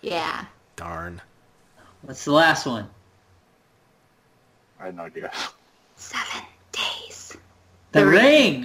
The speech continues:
Speaker 1: Yep.
Speaker 3: Oh,
Speaker 2: He's in The
Speaker 3: okay.
Speaker 2: Ring.
Speaker 4: Oh, was he in The Ring? Oh.
Speaker 2: Huh.
Speaker 1: Yeah.
Speaker 3: Oh,
Speaker 2: Is he an adult
Speaker 3: okay.
Speaker 2: in The Ring?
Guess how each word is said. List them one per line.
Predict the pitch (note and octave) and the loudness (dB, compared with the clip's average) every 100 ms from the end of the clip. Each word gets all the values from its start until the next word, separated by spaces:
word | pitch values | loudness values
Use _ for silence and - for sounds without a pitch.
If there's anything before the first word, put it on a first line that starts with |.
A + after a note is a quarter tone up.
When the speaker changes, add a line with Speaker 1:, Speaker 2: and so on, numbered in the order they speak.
| B2 | -4
Speaker 1:
Yep. | - | -4
Speaker 3:
Oh, | - E4 G#3 A#2+ A2 G#2 | -2 -4 -4 -4 -8 -6
Speaker 2:
He's | G#2+ | -6
in | D#3 | -4
The | B2 | -4
Speaker 3:
okay. | G2 | 0
Speaker 2:
Ring. | D#3+ | 4
Speaker 4:
Oh, | C3+ | 4
was | B2 D3+ | 4 2
he | C4 | 2
in | |
The | G3 | 4
Ring? | A#2+ F3 F3+ | 4 2 -2
Oh. | A#2 C3 | -8 -8
Speaker 2:
Huh. | - | -6
Speaker 1:
Yeah. | C4+ G#4+ D#4 F3 - - _ _ _ - | -2 0 0 -4 -10 -18 _ _ _ -20
Speaker 3:
Oh, | - - G2+ G2 | -16 -12 -10 -8
Speaker 2:
Is | A#2 | -6
he | |
an | A#2+ | -4
adult | G#2+ - - | -2 0 0
Speaker 3:
okay. | C3+ | -2
Speaker 2:
in | |
The | C3 | -6
Ring? | C#3+ F3 | -6 -8